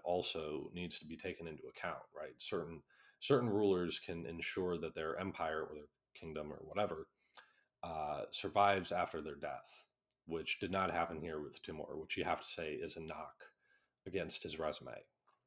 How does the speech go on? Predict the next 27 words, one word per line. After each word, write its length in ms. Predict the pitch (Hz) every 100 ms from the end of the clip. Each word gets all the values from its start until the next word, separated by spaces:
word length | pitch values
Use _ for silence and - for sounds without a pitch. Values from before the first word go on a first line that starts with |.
| _ _ _ _ _ _ _ _ _ _ _ _ _
But 340 | 82 85 82 - - - _
an, 120 | 110 -
a 60 | 113
very 360 | 95 120 143 -
interesting 440 | 117 104 - 92
story, 280 | 82 92 73
a 40 | 82
story 240 | - 101
that 100 | 87
I 100 | 85
always 440 | 82 92 92 90 -
found 520 | - 82 82 80 78 - _ _ _ _
fascinating 840 | 117 104 95 - 85 78 80 78 -
about, 600 | 82 80 78 76 76 - 78
uh, 240 | 76 76
Tamerlane 640 | - 104 98 80 73 76 76 - _ _
comes, 560 | - 98 87 85 80 - -
uh, 180 | 80
centuries 440 | 78 151 147 120 104
after 280 | 95 - 80
his 180 | 82
death 300 | - 80 - -
in 140 | 90
the 120 | 78 76
early 340 | 92 87 78 76
nineteen 380 | 85 85 - 73
forties. 640 | - 90 82 - - -